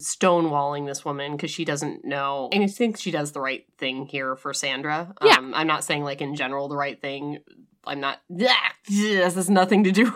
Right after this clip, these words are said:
Speaker 1: <laughs> with
Speaker 2: No,
Speaker 1: my
Speaker 2: be,
Speaker 1: work.
Speaker 2: oh,
Speaker 1: I'm
Speaker 2: Jesus.
Speaker 1: just saying as a romance character, she's, she's doing a good thing and kinda, like, stepping back and, like, uh,
Speaker 2: Mm-hmm.
Speaker 1: assessing the situation. Takes her card.
Speaker 2: Sandra comes from the perspective of not wanting to give the N S A a blank check,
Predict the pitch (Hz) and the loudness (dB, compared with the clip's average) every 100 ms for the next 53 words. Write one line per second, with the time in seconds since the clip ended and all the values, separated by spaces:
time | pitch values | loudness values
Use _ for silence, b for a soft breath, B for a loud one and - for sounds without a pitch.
0 | - 311 294 - - 320 349 - 330 320 | 2 2 2 -4 6 8 10 8 6 6
1 | 277 294 330 320 277 311 262 - 294 277 | 4 4 6 6 8 10 10 8 6 6
2 | 254 226 233 233 233 254 - 185 185 - | 6 6 6 8 6 4 4 4 4 2
3 | 180 190 220 208 190 202 214 202 220 208 | 2 2 2 2 2 -2 2 4 6 6
4 | 190 180 180 170 165 185 160 156 156 - | 6 2 2 2 4 2 2 0 -2 -6
5 | - _ 160 160 156 147 147 147 147 143 | -14 _ 0 0 0 4 4 2 0 -4
6 | 143 143 139 - - 143 143 139 240 247 | -2 -4 -6 -8 -2 -2 -2 -4 4 6
7 | 233 220 - 185 156 165 190 220 208 208 | 6 4 2 2 -2 -2 -4 -4 -2 -2
8 | 233 233 B B B - 185 185 202 - | -2 -4 B B B -2 -2 0 -4 2
9 | 156 147 151 - - 285 285 254 254 240 | 2 2 -4 -8 2 4 4 4 2 2
10 | 247 220 214 - 180 190 180 175 180 180 | -2 -2 -2 2 2 2 2 2 4 4
11 | 196 202 185 185 185 196 175 185 180 180 | 4 4 2 2 -4 -8 2 2 2 2
12 | 170 170 180 165 165 151 147 - - - | 2 2 4 4 2 -4 -4 -4 -2 -4
13 | - | -8